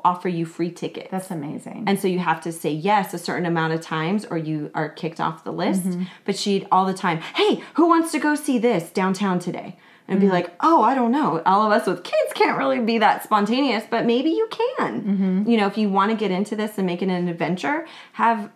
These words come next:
Speaker 1: two seats that you're willing to fill. And then, like
Speaker 2: Mm-hmm.
Speaker 1: you said, rotate a kid to take and go on these experiences or go on a date, a spontaneous
Speaker 2: Yeah.
Speaker 1: date.
Speaker 2: Mm-hmm.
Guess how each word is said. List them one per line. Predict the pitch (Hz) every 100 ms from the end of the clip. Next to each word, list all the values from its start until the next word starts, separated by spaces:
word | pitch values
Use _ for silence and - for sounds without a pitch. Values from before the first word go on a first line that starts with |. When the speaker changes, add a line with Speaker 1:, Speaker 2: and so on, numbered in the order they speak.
| -
Speaker 1:
two | - 269 277 269 269 - - _ _ _
seats | - 254 165 -
that | - -
you're | 185
willing | 185 185 180
to | 180
fill. | 185 233 208
And | - - 190
then, | 185
like | 185
Speaker 2:
Mm-hmm. | 190
Speaker 1:
you |
said, | 240 392 214 - 185
rotate | 202 214 247 233
a | 240
kid | - 359 -
to | 202
take | - 180 185 -
and | 180 180
go | 180 170
on | 175
these | 180 175
experiences | 170 - 165 165 185 - 175
or |
go | 165 165
on | 196
a | 233
date, | 269 320 -
a | -
spontaneous | - 190 190 202 285 285 262
Speaker 2:
Yeah. | -
Speaker 1:
date. | - - - -
Speaker 2:
Mm-hmm. | 185 175 180